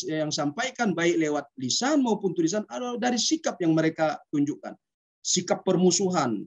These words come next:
pelecehan, dan perhendahan segala yang berbau agama diumbar sedemikian rupa. Ini bentuk-bentuk, apa namanya, kebencian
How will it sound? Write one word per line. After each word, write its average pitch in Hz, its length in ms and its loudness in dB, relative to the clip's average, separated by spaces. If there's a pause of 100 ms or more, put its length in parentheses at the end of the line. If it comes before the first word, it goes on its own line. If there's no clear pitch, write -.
(120)
pelecehan, 185 640 0
dan 190 240 2
perhendahan 196 600 -2
segala 285 520 0
yang 269 80 0
berbau 226 320 -2
agama 175 360 -2 (440)
diumbar 185 600 -2
sedemikian 143 560 -2
rupa. - 240 -14 (440)
Ini 330 320 -4
bentuk-bentuk, 269 720 -2
apa 262 240 -6
namanya, 254 480 -6 (160)
kebencian 220 640 2